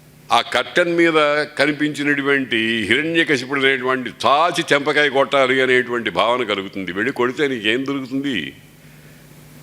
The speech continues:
హిరణ్యకశిపుడు దొరుకుతాడా? మాట్లాడతాడా నీతో? అట్లాంటిది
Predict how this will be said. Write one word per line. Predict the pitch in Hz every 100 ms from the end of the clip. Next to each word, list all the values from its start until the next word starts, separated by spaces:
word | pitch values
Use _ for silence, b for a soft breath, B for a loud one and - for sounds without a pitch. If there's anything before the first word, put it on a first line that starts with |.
| - - - - - - - - - - -
హిరణ్యకశిపుడు | 101 135 143 123 127
దొరుకుతాడా? | 104 117 131 135 110 135 196 - - _ _ - - - - - - - - - - -
మాట్లాడతాడా | 104 127 156 143 123 135 127
నీతో? | 117 117 110 123 143 - - - - - - - - - - - - - - - - - - - - - - - -
అట్లాంటిది | - - 107 110 101 104 117 165